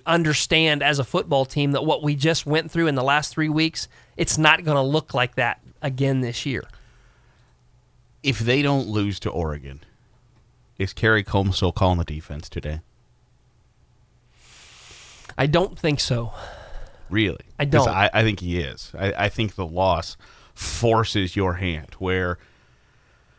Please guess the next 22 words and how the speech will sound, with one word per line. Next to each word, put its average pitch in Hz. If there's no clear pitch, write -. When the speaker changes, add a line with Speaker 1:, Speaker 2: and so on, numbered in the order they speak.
Speaker 2:
I, 113
I 127
would 113
love 113
to 123
give 110
Ryan 104
Day 98
the 95
benefit 98
of 95
the 92
doubt 98
that 101
he 98
would 92
say, 101
"Hey, 95
this 113
isn't 120
good 117
enough," 135